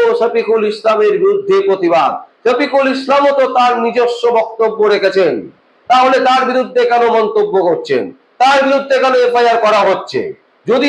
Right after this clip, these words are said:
আপনারা এরকম কথা বলেন প্রেস মিট করে যে শফিকুল ইসলাম কেন বলবে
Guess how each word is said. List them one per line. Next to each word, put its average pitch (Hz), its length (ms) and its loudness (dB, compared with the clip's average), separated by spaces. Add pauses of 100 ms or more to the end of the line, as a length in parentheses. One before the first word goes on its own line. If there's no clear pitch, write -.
(140)
আপনারা 254 420 0
এরকম 240 280 2 (120)
কথা 214 180 0 (120)
বলেন 220 300 2 (300)
প্রেস 240 220 2 (120)
মিট 220 160 0 (140)
করে 190 180 2 (480)
যে 240 80 4 (120)
শফিকুল 269 460 2 (140)
ইসলাম 262 360 0 (360)
কেন 269 140 2 (180)
বলবে 160 320 0